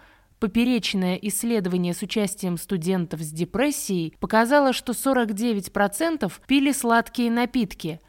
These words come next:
а тридцать целых три десятых процента ели жареную пищу, а пятьдесят одна целая восемь десятых процента сладости два-семь раз в неделю.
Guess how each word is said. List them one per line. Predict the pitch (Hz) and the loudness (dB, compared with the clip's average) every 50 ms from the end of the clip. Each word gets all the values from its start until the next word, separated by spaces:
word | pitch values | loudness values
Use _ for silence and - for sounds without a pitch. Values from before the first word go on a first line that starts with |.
| _ _ _ | _ _ _
а | - - 190 | -4 -4 -2
тридцать | 185 - 254 262 226 - - 233 190 - | 0 0 -2 -2 -2 -2 -6 -6 -6 -4
целых | - 262 262 240 226 214 190 - | 0 2 2 4 2 0 -2 -4
три | - - 233 233 208 | -4 -2 -2 0 0
десятых | 180 202 190 - 294 320 349 - 294 - - | 0 -2 2 4 4 4 4 4 0 -4 0
процента | - 214 214 208 - - 214 185 175 165 - 160 160 - - _ _ _ - | 2 2 2 2 2 0 0 0 0 0 0 -2 -2 -4 -10 _ _ _ -8
ели | 226 208 254 285 294 302 | -4 0 2 2 2 2
жареную | 285 214 247 247 262 269 262 269 269 269 277 269 | 2 4 4 4 4 4 2 2 2 2 2 0
пищу, | 269 - 240 214 180 - - - - 185 175 165 - _ _ _ _ _ _ | 0 0 0 2 2 2 0 -2 -2 -4 -4 -6 -8 _ _ _ _ _ _
а | - 220 | -6 -4
пятьдесят | - - 185 170 190 220 202 - 247 233 226 - | -2 -2 -2 0 0 -2 0 2 2 2 4 2
одна | 226 190 208 226 226 220 | 0 0 2 2 2 2
целая | 220 - - 240 233 220 208 202 196 196 196 | 2 0 0 2 2 4 4 4 4 4 4
восемь | 190 214 208 196 - 208 202 | 4 2 2 2 2 0 0
десятых | 175 196 196 - 285 302 320 - - - - | 0 0 0 2 2 2 2 2 -2 -4 0
процента | - 208 214 - - 233 214 185 175 160 - 165 156 - _ _ _ _ _ _ | 2 2 2 2 2 0 2 2 0 0 -2 -6 -6 -8 _ _ _ _ _ _
сладости | - - - 208 208 208 233 254 220 277 262 - - - 277 | -12 -6 0 4 6 6 6 6 6 2 0 0 0 -2 0
два-семь | 208 185 175 202 226 233 208 - - - 220 247 262 247 | 0 2 4 6 6 6 4 2 0 0 0 2 2 4
раз | 226 208 208 208 - | 4 4 4 2 2
в | 196 202 | 0 0
неделю. | 214 240 262 220 254 247 185 147 139 131 - | 0 2 2 2 2 2 2 0 -2 -6 -12